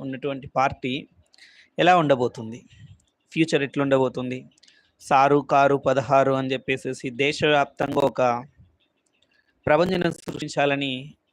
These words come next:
తెలంగాణ వాకిట్లోనే, తెలంగాణ గుమ్మంలోనే బొక్క బోర్ల పడిపోయినటువంటి కేసీఆర్ గారు ఫ్యూచర్ ఎలా ఉండబోతుంది, భారతీయ జనతా పార్టీ కాంగ్రెస్ నాయన తట్టుకొని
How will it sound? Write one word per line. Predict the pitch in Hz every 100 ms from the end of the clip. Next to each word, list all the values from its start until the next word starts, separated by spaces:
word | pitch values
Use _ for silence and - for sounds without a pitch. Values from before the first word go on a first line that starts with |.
| _ _ _ _ _ _ _ _ _ 156
తెలంగాణ | 151 160 160 151 139
వాకిట్లోనే, | 135 147 - 143 139 131 127 - -
తెలంగాణ | 139 139 139 135 120
గుమ్మంలోనే | 127 131 135 135 127 123 - 135
బొక్క | 135 - 139
బోర్ల | 135 131 127
పడిపోయినటువంటి | 123 131 127 120 123 123 123 120 123 - - - _ _ -
కేసీఆర్ | 143 135 151 135 131
గారు | 135 127 117 120 _ _ _ _ _ _ _ _ _ _ _ _ _ _ _ _ - _ _ -
ఫ్యూచర్ | - 175 - 135 - _ -
ఎలా | 147 147
ఉండబోతుంది, | 143 135 135 131 131 131 - _ _ - 135
భారతీయ | 139 135 139
జనతా | 131 135 139 143
పార్టీ | 135 - 143 139 _ _ - - _ _ _ _ _ _ _ _ _ _ - _ _ _ _ -
కాంగ్రెస్ | 143 147 156 -
నాయన | 143 139 131
తట్టుకొని | 131 - 143